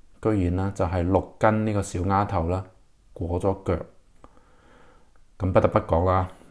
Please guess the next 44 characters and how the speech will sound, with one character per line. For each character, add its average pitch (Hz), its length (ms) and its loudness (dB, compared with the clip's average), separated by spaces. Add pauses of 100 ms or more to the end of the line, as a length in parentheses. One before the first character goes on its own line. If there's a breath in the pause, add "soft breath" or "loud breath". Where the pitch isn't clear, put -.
(240)
都 104 140 0
係 85 160 0
一 - 20 -2
個 90 140 -4
非 - 140 -2
常 85 60 -2
之 90 120 -2
悲 90 160 0
哀 85 40 -2
嘅 87 200 0
故 82 180 -6
事 - 160 -6
啦。 - 100 -8 (1300 soft breath)
好 104 140 2
啦， 104 100 0 (160)
以 90 160 -4
上 92 180 -2
就 87 120 0
係 85 80 2
今 104 160 -2
期 92 280 -4
節 90 40 0
目 82 80 0
嘅 87 100 -4
所 90 180 -2
有 95 80 2
內 85 200 2
容 82 160 0
啦。 117 120 -6 (520)
多 98 100 -6
謝 87 140 -4
大 82 140 -2
家 92 120 0
收 107 160 -4
聽， 123 160 -2 (160)
我 85 80 -10
哋 82 60 -4
下 85 180 -6
期 82 240 -6
節 92 180 -6
目 85 60 -2
再 85 240 -2
見 92 140 -4
啦。 123 100 -4